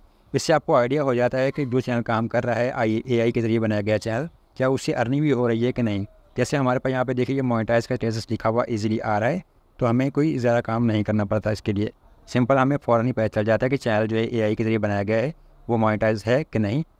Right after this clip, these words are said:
और क्या आपको भी ऐसा चैनल बनाना चाहिए कि नहीं। अपना स्क्रिप्ट जनरेट करने के लिए सिंपल आप जो है चैट जी पी टी पे चले जाएँ और वहाँ पे इस तरीके से आप एक प्रॉम्प्ट लिखेंगे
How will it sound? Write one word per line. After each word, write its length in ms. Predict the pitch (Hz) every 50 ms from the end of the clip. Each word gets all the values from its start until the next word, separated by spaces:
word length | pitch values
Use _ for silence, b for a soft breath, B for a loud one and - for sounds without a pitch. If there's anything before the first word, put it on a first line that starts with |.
| - -
और 80 | 117 110
क्या 140 | - 120 113
आपको 280 | 113 110 - - 127
भी 100 | 120 131
ऐसा 160 | 120 110 113 117
चैनल 200 | - 113 110 110
बनाना 260 | 104 104 107 104 104
चाहिए 300 | 101 - 107 101 110 123
कि 120 | - - 127
नहीं। 280 | 113 98 87 87 85 - - - _ _ - _ _ _ _ - _ _ - - - _ _ _ _ _ _ _ _ _ _ _ _ _ - - _ _ _ _ _ _ -
अपना 220 | 117 117 - 139 139
स्क्रिप्ट 260 | - - - 180 151
जनरेट 260 | 135 131 123 139 143
करने 220 | - - 135 135 131
के 60 | 131
लिए 80 | 135 127
सिंपल 320 | - - 117 113 - 120 -
आप 160 | 123 113 113
जो 140 | 113 110 113
है 140 | 113 117 127
चैट 240 | 117 - 117 110 107
जी 100 | 101 110
पी 100 | 104 113
टी 80 | 98 127
पे 100 | - 143
चले 200 | - 127 127 120
जाएँ 160 | 127 131 131
और 160 | 127 131 123
वहाँ 220 | 113 113 113 123 123
पे 100 | - 127
इस 100 | 123 -
तरीके 160 | 123 117 120
से 140 | - - 120
आप 120 | 117 110
एक 100 | 120 117
प्रॉम्प्ट 260 | - - 127 131 131
लिखेंगे 340 | 123 120 - 123 120 123 156